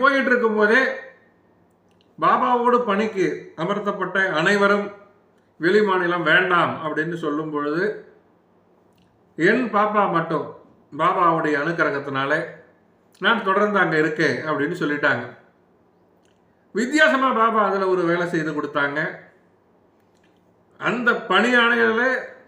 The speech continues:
கொடுக்கப்பட்ட பதவியை விட, சம்பளத்தை விட உயர்வாக கொடுத்தாங்க. அடுத்தது,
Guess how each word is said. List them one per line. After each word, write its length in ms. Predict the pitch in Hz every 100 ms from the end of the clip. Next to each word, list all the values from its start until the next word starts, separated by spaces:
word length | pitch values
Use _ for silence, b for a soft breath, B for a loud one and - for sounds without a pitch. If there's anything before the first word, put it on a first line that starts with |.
| _ -
கொடுக்கப்பட்ட 580 | 202 240 247 247 214 - 220 254 - - _ _ _ _ _ _ _ _ _ 170
பதவியை 520 | 185 226 226 220 202 185
விட, 140 | 190 233 220 - - _ _ _ _ _ -
சம்பளத்தை 520 | 190 214 226 220 196 175
விட 140 | 185 220 - 165
உயர்வாக 480 | 220 247 240 226 220 175
கொடுத்தாங்க. 440 | 165 165 139 143 240 - - - _ _ _ _ _ _ _ -
அடுத்தது, 640 | 160 214 247 233 208